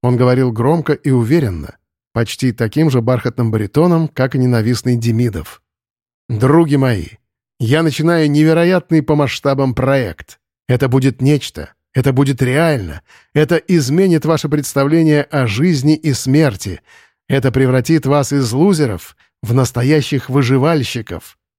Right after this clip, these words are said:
Вам лишь нужно последовать за мной». Наверное, получилось убедительно. Или просто Фортуна снова вспомнила, что он ее баловень, потому что лайки под этим коротеньким видео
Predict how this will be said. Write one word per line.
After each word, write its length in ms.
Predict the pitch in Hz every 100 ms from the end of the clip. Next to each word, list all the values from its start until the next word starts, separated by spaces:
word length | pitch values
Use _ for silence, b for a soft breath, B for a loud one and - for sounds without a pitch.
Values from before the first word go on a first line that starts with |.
| _
Вам 220 | 156 220
лишь 200 | 185 147
нужно 320 | 160 175 139 139
последовать 760 | - 123 - 131 165 139 139
за 180 | 110 123
мной». 440 | 113 127 120 78 _ _ _ _ _ _ _ _ -
Наверное, 420 | 123 127 123 127
получилось 540 | 120 131 123 139 123
убедительно. 720 | 139 143 160 139 - 85 85 - _ _ _ -
Или 120 | 202
просто 360 | 147 160 -
Фортуна 500 | 123 135 117 156 156
снова 380 | 120 139 143 123
вспомнила, 580 | 107 - 139 160 165 160
что 260 | - - 123
он 100 | 120
ее 280 | 123 127
баловень, 520 | 123 143 127 92 78 - _ _ _
потому 320 | - 120 120 123
что 200 | - 117
лайки 300 | 139 175 175
под 160 | 151
этим 240 | 127 120 113
коротеньким 560 | 127 123 117 110 135
видео 480 | 127 123 104 85 78